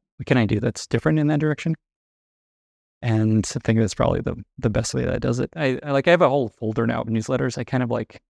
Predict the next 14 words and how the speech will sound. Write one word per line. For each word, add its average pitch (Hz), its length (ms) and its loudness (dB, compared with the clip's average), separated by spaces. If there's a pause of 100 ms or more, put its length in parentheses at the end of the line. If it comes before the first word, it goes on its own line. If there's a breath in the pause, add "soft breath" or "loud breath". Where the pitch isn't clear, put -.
(640)
find 107 160 2
I 107 40 0
don't 113 100 0
have 113 80 2
as 113 100 0
much 113 180 -2
time 110 220 0
to - 60 -2
even 113 160 0
read - 180 -2
other - 200 0
newsletters 71 460 -2
right - 120 -6
now. 78 180 -8